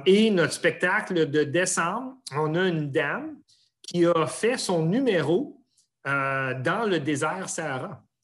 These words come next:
On n'aurait pas fait ça dans notre petit gymnase. <laughs> Mais on a réussi d'avoir une dame qui a présenté son numéro avec du vidéo de son propre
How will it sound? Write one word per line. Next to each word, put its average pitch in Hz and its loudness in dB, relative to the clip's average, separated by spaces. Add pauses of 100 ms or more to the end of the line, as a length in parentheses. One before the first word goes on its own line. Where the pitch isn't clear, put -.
(140)
On 143 -4
n'aurait 185 0
pas 277 -2
fait 180 -4
ça 262 -2
dans 202 0
notre 139 -4
petit - -4
gymnase. 143 -6 (120)
<laughs> - -2
Mais 175 4
on 160 4
a 165 8
réussi 214 2 (320)
d'avoir 151 2
une 202 0
dame 170 -4 (680)
qui - -4
a 135 0
présenté 208 0
son 202 -2
numéro 160 0 (540)
avec 139 0
du 135 -6
vidéo 185 2
de 156 -2
son 170 0
propre 175 -2